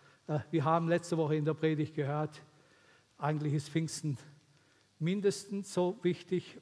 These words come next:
oder es kann nicht auseinandergehalten werden. Wenn Pfingsten nicht wäre, gäbe es heute die Gemeinde nicht und dich wahrscheinlich auch nicht. Wer weiß, wo wir zerbombt wären,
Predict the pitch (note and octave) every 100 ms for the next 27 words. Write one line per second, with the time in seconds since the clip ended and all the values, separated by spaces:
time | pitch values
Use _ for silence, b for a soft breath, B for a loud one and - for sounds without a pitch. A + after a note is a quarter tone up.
0 | - E3 E3 E3 D3+ - - b b b
1 | b b D3+ - - E3+ E3 D3+ E3 E3+
2 | G3+ - - E3 D#3+ E3+ F3 F#3+ F#3 E3
3 | D#3+ D#3 D#3+ C#3+ B2+ A#2+ A#2+ - b b
4 | b E3+ E3+ - G#3 - G3 F3+ E3 -
5 | F3 F3 E3 E3+ - B B E3 D#3 D#3+
6 | E3 E3+ E3+ D3+ D3+ D#3 D#3+ E3 D3+ D3
7 | C#3 - D3 C3+ E3 - D#3 C#3+ D3 D3
8 | C#3 D3+ D#3+ E3 D#3+ - B B B D#3+
9 | D#3+ F#3 - F3 D#3+ E3 - E3+ C#3+ F3+
10 | F#3 E3+ E3 D#3+ D3+ D#3